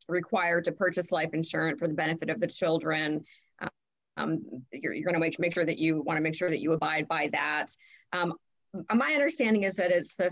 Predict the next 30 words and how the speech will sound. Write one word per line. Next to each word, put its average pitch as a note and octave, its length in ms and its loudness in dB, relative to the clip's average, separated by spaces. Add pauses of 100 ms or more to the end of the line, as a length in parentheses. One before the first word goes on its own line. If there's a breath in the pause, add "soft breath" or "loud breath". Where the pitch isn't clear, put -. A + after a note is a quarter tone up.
family G#3 400 2
law G#3+ 240 2
attorney G#3+ 500 2
who's F#3+ 300 2
working F#3 280 2
with F#3+ 160 0
you F#3+ 160 4
on F#3 120 2
the F#3 80 2
divorce F#3 560 4
who G#3+ 120 0
decides F3 800 0 (280 soft breath)
how G3+ 120 0
much F#3 240 0
life F#3 220 2
insurance F3 480 0
needs E3+ 180 0
to - 80 -6
be E3+ 100 0
purchased F3 600 2
and, E3+ 140 0
and E3 180 0
whatnot. E3+ 540 0 (400 soft breath)
But - 80 0
then A3+ 140 4
the G#3+ 100 6
estate G#3+ 340 -2
planning F3 280 2
attorney E3 400 2
will, D3+ 360 2